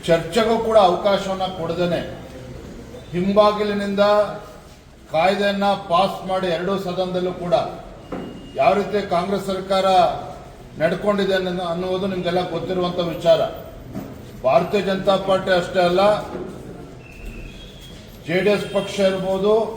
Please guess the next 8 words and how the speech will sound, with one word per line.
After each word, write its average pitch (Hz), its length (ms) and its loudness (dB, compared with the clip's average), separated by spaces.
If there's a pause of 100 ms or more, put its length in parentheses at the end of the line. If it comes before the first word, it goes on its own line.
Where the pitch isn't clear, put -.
(200)
ಮತ್ತೆ 196 200 -2
ಬೇರೆ 175 320 2
ಬೇರೆ 208 200 2
ಸಂಘಟನೆಗಳು 202 680 0
ಕೂಡ 208 200 2 (1120)
ಈ 190 40 -2
ಒಂದು 202 260 2 (400)
ದ್ವೇಷ 202 340 0